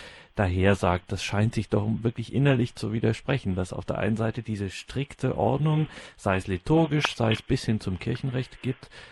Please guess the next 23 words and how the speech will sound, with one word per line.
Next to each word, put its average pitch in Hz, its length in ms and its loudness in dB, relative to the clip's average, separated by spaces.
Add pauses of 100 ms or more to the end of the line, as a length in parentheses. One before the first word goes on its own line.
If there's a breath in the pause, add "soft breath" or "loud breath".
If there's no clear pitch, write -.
(100)
und 104 120 4
auf 107 80 4
der - 120 0
anderen 123 240 6
Seite 120 280 2
dieses 110 340 -4
große 135 600 2
Versprechen, 120 600 -2
diese 101 220 -6
Verheißung, 113 680 -2 (600 loud breath)
die 110 80 -2
F-, - 220 -10 (160)
die 107 120 -4
Freiheit 143 760 4 (460)
tritt - 380 -2
jetzt - 400 0
ein, 117 300 4
die 127 140 -6
kommt, 110 680 2
du 110 140 -2
wirst 127 440 0
erlöst, 120 800 2
du, 117 480 -4